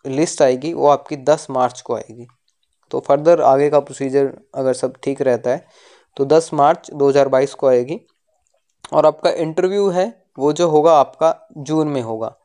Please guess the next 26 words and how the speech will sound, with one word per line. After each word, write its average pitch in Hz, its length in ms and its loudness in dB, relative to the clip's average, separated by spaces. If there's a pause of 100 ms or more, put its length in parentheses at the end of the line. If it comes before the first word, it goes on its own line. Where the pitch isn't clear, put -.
(120)
सात 156 380 2
जून 147 260 -8
से 143 120 -8
लेकर 135 260 -4
चौदह 131 360 0
जून 113 200 -8
तक। 110 240 -10 (520)
अगर 208 240 2
इस - 280 -6
बीच 190 260 -6
में 190 100 4
आप 175 160 6
जो 165 200 -8
है 170 340 -2 (580)
अपना 139 380 2
फाइनल 143 360 -2
ईयर 143 100 0
का 143 100 0
एग्जामिनेशन 139 600 0
निकाल 131 340 0
लेते 131 320 -4
हैं 127 100 -2
या 127 140 2
आपका 123 240 -2
रिजल्ट 127 420 0
आ, 135 240 0